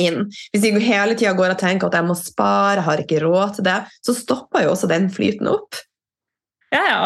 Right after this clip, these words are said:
Speaker 2: det har jeg absolutt
Speaker 1: Så
Speaker 2: merket.
Speaker 1: du får jo tilbake, som du sier, i form av at det har åpnet seg nye veier for deg.
Speaker 2: Ja, egentlig så, så føler jeg nesten at jeg, eh,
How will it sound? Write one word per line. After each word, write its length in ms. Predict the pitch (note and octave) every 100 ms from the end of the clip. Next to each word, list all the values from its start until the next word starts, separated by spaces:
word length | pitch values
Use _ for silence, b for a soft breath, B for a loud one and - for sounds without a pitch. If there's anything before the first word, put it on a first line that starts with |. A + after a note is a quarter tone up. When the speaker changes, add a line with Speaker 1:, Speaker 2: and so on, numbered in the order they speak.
| G3
Speaker 2:
det 120 | D4 D#4
har 140 | F3+
jeg 60 | F#3
absolutt 320 | - C4+ C#4+
Speaker 1:
Så 60 | B3
Speaker 2:
merket. 480 | F4+ - G3+ F3+ F3+ _ -
Speaker 1:
du 120 | - C4+
får 160 | C#4
jo 60 | C#4 B3+
tilbake, 580 | E3+ F3+ G#3+ D#4+ - F3
som 160 | D#3+
du 60 | E3+
sier, 380 | E3 G3 F#3 F3+
i 20 |
form 300 | F3+ F3+ F#3
av 100 | F3+
at 80 | F#3
det 80 | F#3
har 100 | F3+
åpnet 380 | F#3 G3 G#3 G3+
seg 180 | E3+ F3
nye 180 | F3+ E3
veier 260 | D#3+ G#3 A#3
for 140 | - -
deg. 160 | - - _ _ _ _ b b -
Speaker 2:
Ja, 100 | C#5 - G4+
egentlig 480 | B4 F#4+ B3 C#4 B4 A#4
så, 140 | F#4 - - -
så 140 | - C4+
føler 300 | C4+ G#3+ D#4+
jeg 80 | A4
nesten 320 | A#4 - E4
at 240 | E4 D#4+
jeg, 320 | D4+ D4+ D4 D4
eh, 320 | C#4+ C#4 C#4